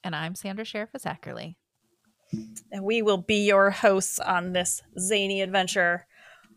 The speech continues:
Speaker 2: This is part two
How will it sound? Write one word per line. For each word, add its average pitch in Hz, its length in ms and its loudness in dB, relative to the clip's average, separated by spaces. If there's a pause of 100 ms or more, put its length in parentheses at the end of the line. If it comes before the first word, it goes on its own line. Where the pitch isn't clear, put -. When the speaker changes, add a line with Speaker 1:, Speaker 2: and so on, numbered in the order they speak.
(280)
Speaker 2:
This 214 600 2 (120)
is 220 320 4
part - 580 0 (100)
two 226 600 2